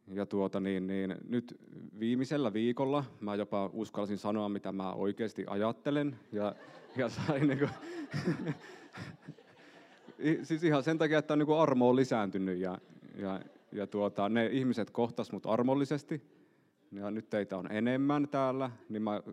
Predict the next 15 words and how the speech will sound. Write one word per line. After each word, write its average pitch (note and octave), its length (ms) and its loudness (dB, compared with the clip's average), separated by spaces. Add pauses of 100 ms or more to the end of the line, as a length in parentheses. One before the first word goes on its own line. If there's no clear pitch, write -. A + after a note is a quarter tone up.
(480)
toivon, A#2 340 4
että A2+ 160 -4
mä, A#2+ 120 0
tai B2 180 2
mä C3 180 2
uskon, C#3+ 240 4
että C3+ 40 2
mä C#3+ 80 4
saan E3+ 160 2
enemmän G#2+ 320 4
armoa, F#2+ 360 0 (1160)
koska G#2 240 -2
teitä G#2 240 2
on G2 100 0
enemmän. B2+ 420 4